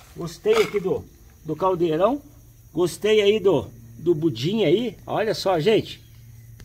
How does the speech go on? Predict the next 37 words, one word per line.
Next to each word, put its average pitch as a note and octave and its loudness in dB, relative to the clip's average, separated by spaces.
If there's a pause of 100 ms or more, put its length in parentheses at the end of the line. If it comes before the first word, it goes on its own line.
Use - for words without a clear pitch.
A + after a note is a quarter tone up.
(100)
esse G3 4
aqui G#3+ -4 (640)
é E3 -4
antigo, A3 0
hein, A3+ 0 (180)
dá B2 -8
pra D3+ -4
ver D3 -2
aí E3+ 2
pelo E3 0
jeito E3 0
dele, G#3 2
ó, B2 0 (440)
que - -8
esse E3 -2
aqui D#3 -4
é F3+ 0
uma G3 -4
raridade, C3+ -2
hein, C#3 -4 (100)
muito F#3 -2
antigo D#3 -6
mesmo. F#3+ -4 (440)
Esse A3+ 2
caldeirãozinho G#3+ -2
nem C4+ -4
se C#4 -8
fala, F3+ -4
né, G3+ -6
pessoal? G#3 -4 (600)
Olha G#3+ 0
que A3+ -6
mimo G#3+ 0
de G3 2
caldeirãozinho F#3 0
aí, F#3+ 6
ó. A2 0